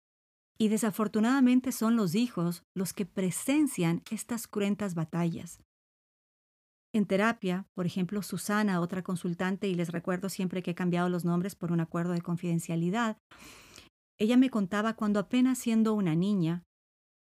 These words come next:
suplicaba desesperadamente a su padre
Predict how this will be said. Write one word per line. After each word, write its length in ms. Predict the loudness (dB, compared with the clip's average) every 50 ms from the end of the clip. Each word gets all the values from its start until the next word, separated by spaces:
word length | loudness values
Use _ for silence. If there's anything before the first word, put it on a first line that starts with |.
| _ -12 -8
suplicaba 960 | 0 2 2 2 2 2 -2 -2 -2 -4 _ -2 2 4 4 4 4 4 4
desesperadamente 960 | 2 2 0 0 -2 -2 -2 -2 0 0 0 2 2 2 2 0 -2 -2 -4
a 60 | -8
su 160 | -8 -8 -8
padre 440 | -4 -2 0 0 0 0 -2 -2 -6